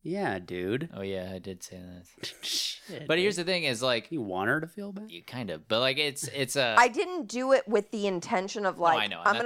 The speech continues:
Speaker 2: that's, that's
Speaker 3: fucking
Speaker 2: why.
Speaker 3: waste Jamal's time." It was like, I wanted to play my game. I really kinda justified to myself that I could pay attention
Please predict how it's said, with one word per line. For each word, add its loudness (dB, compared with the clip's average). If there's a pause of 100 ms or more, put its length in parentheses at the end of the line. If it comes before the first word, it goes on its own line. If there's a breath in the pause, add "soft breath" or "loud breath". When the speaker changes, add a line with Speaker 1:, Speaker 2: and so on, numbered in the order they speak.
Speaker 2:
that's, -4
that's -2
Speaker 3:
fucking 4
Speaker 2:
why. -4
Speaker 3:
waste 0
Jamal's 0
time." 0
It -2
was 0
like, 2 (580 soft breath)
I 10
wanted 4
to -10
play 2
my 4
game. 2 (100)
I 8
really 0 (320)
kinda 0
justified 2
to -16
myself 2
that 0
I 4
could -4
pay -2
attention -10